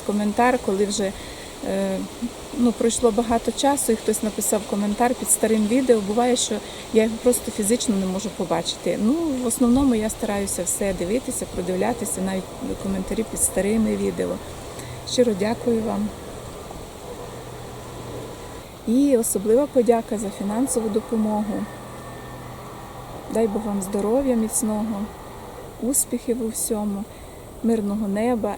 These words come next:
і саме головне, щоб Бог дав нам перемогу. Збираю насіння лише те, яке вже дозріло, повністю сухеньке. А те, що ще отаке, що ще зелений, оцей с-, с-, стебло зелене,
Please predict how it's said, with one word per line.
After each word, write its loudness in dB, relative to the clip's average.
і -4
саме 0
головне, -2
щоб -6
Бог -4
дав -2
нам -6
перемогу. -4
Збираю 4
насіння 2
лише 2
те, 0
яке 0
вже 0
дозріло, 2
повністю -2
сухеньке. -6
А -2
те, 2
що -4
ще 0
отаке, -2
що -6
ще -2
зелений, 2
оцей -2
с-, -6
с-, -2
стебло 2
зелене, 4